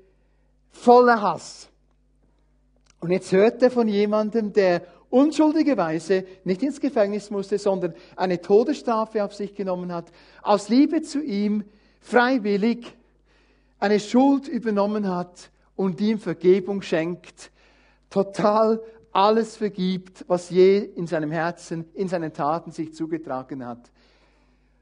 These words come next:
Ein innerer Kampf von zwei, drei Stunden und dann ein völlig veränderter Michael.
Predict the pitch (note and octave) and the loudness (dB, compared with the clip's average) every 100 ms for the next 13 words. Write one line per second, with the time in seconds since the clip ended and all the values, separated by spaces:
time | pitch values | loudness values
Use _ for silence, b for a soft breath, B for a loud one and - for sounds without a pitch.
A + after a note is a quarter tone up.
0 | _ _ _ _ - E3 G3 A3+ G#3 G3 | _ _ _ _ -8 -4 -2 0 -2 -2
1 | F3+ F#3+ F3+ D#3 E3 E3 E3+ D#3 - D3 | -6 -6 -10 -10 -8 -8 -8 -10 -10 -8
2 | E3 E3+ E3+ E3+ C#3+ C#3+ C#3 D3 - C#3 | -8 -12 -14 -12 -14 -12 -10 -10 -12 -14
3 | - D3+ C#3 D3+ D3+ D3 C3+ C#3 D3 D3+ | -10 -6 -4 -4 -8 -12 -10 -10 -12 -14
4 | C#3+ C3 - C#3 A#2+ | -14 -16 -14 -14 -14